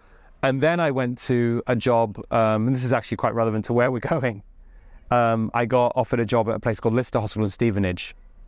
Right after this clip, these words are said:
as a lovely, brilliant cardiologist called Deanna Gorog. She's a professor of cardiology.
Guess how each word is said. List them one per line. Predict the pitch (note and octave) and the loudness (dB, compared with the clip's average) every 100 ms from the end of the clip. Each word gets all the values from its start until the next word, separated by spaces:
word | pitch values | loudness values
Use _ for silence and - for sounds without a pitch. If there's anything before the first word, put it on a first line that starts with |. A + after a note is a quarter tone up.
| - - - - - | -20 -20 -20 -18 -4
as | A#2+ | 0
a | A#2+ | 2
lovely, | A#2+ C#3 B2 B2+ A#2 A2+ - | 2 0 0 0 0 -2 -4
brilliant | B2 G#2+ C3+ C3 A#2 A#2 | -2 0 2 2 0 -2
cardiologist | A#2+ A2+ A2+ A2 G2+ G2+ - | 0 0 2 2 0 -2 0
called | A2 G#2 F#2+ | 0 2 0
Deanna | B2+ A2 A#2 A2 | -2 2 2 0
Gorog. | G2+ A2+ G#2 F#2 F2 - | 0 2 2 0 -4 -4
She's | A2 | -4
a | |
professor | - G2 A#2 - | -2 -2 -2 -2
of | F#2+ | -2
cardiology. | G#2+ G2+ G2+ G2+ F2+ F#2 | 0 0 0 0 -2 -6